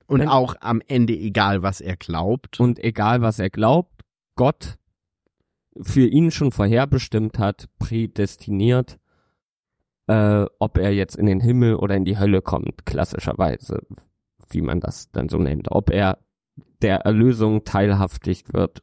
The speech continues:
Speaker 2: und, oder der f-, ewigen Verdammnis. Bedeutet,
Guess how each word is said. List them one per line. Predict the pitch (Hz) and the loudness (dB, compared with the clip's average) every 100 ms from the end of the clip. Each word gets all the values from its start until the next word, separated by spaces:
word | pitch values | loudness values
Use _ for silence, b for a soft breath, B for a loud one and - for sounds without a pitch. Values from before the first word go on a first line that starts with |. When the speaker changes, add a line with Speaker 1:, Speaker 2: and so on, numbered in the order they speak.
| - | -4
Speaker 2:
und, | 95 - - _ _ | -4 -4 -10 _ _
oder | 110 104 64 82 90 - _ _ _ _ _ _ _ - | 0 0 0 -2 -2 -8 _ _ _ _ _ _ _ -8
der | - | -6
f-, | - - _ | -8 -18 _
ewigen | 110 104 92 95 | -2 -2 -2 -6
Verdammnis. | - 92 80 76 - - - _ _ _ _ _ _ _ _ _ _ _ _ _ - 120 92 _ _ _ _ _ _ _ _ _ - | -6 -6 -4 -6 -8 -14 -20 _ _ _ _ _ _ _ _ _ _ _ _ _ -2 -2 -2 _ _ _ _ _ _ _ _ _ 0
Bedeutet, | 104 101 98 131 151 - - - | 2 2 2 2 0 -2 -12 -14